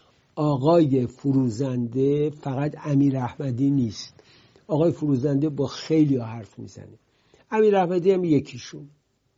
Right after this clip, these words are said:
بنده با کسانی که بعضی از همکاران باشون مصاحبه می‌کنم موافق نیستم،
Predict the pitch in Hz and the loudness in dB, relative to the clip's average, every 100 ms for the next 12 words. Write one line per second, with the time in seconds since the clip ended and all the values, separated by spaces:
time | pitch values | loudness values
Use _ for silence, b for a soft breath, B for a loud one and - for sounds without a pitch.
0 | _ _ _ _ _ _ _ _ _ _ | _ _ _ _ _ _ _ _ _ _
1 | b b b - 165 165 156 175 175 139 | b b b -2 4 6 8 10 10 8
2 | 135 139 - - 135 - 165 165 151 135 | 2 0 0 0 0 0 -2 2 0 0
3 | 131 151 160 139 135 120 139 123 139 143 | -2 0 0 0 -4 -4 -6 -6 -4 -4
4 | 139 147 143 151 151 147 165 160 160 214 | -2 -4 -6 -6 -4 -4 -4 -4 -4 -6
5 | 214 196 185 170 196 185 190 175 - - | -6 -4 -4 -4 -4 0 0 0 -6 -16